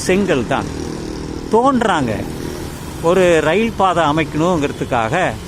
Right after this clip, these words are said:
தோன்றாங்க. தோண்டும் போது கல்லு கிடைக்குது, செங்கல் கிடைக்குது, ஒரே மாதிரியான அளவு கிடைக்குது, கிணறு கிடைக்குது,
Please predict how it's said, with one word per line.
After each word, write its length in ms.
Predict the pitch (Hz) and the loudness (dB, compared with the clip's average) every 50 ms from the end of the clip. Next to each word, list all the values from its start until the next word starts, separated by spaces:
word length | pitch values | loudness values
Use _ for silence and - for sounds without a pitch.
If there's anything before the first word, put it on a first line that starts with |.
| - - - - - - - - | -12 -12 -12 -12 -12 -6 0 2
தோன்றாங்க. 580 | 202 226 247 226 190 190 165 147 135 123 110 107 107 117 - - - - - - - - - - | 4 4 4 2 2 0 0 0 0 0 -2 -2 -4 -6 -8 -12 -12 -12 -12 -12 -12 -12 -8 0
தோண்டும் 440 | 160 165 196 240 262 262 247 226 196 | 2 2 4 4 4 4 2 2 4
போது 300 | 170 160 156 151 143 208 240 233 - - | 4 4 4 4 4 2 2 0 -2 -4
கல்லு 320 | - 196 208 240 254 262 269 | -2 0 2 2 2 2 2
கிடைக்குது, 540 | 220 208 185 180 139 151 147 120 104 104 95 104 - - - - - - - - | 2 2 0 0 -2 -2 -2 0 0 -2 -4 -6 -10 -12 -14 -16 -14 -12 -8 -2
செங்கல் 460 | - 175 214 240 247 247 262 233 190 - | 0 2 2 2 2 2 2 0 0 0
கிடைக்குது, 400 | 180 156 151 - - 143 127 135 123 127 | -2 -2 -2 -4 -4 -4 -2 -2 0 0
ஒரே 360 | 147 165 196 202 208 220 226 240 240 247 240 | 2 2 4 4 4 4 4 6 4 4 4
மாதிரியான 600 | 220 220 202 196 185 180 165 160 156 147 139 131 120 117 | 4 4 2 2 2 2 2 2 2 2 2 2 2 2
அளவு 280 | 120 143 175 196 190 185 156 | 2 2 2 2 0 0 0
கிடைக்குது, 420 | - 131 120 110 117 110 92 101 101 90 - - - - - - - - - - - - - | -2 -2 -4 -4 -4 -6 -6 -6 -6 -6 -8 -10 -12 -12 -12 -12 -12 -12 -12 -12 -12 -4 0
கிணறு 360 | 214 233 262 285 285 277 269 | 2 2 4 4 4 4 2
கிடைக்குது, 540 | 196 226 180 165 139 - 147 127 107 113 | 2 2 0 0 0 0 -2 -2 0 0